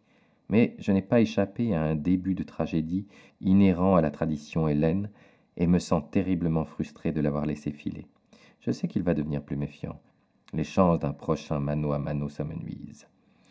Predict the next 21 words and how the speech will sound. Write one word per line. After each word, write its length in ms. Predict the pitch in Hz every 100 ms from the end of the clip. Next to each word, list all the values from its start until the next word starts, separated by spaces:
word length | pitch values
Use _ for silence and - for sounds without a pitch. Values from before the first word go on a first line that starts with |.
| - _ _
Après 360 | - 85 - 110
une 160 | 87 78
petite 400 | - - - -
série 340 | - 98 92
de 120 | 76
turbulences 800 | 73 98 78 82 85 80 73 71
déplaisantes, 840 | 80 - 85 76 90 120 143 - - - _
mon 140 | 80 85
avion 260 | 90 113
finit 260 | 110 98 104
par 160 | 82
retrouver 360 | 80 92 - 92
une 80 | 85
position 440 | - 87 82 107
d'équilibre. 520 | 87 - 82 76 - - - -
Je 120 | -
sens 240 | - 87
que 80 | 82
la 80 | 73
tension 420 | - 85 - 87
retombe 480 | 76 73 98 101 98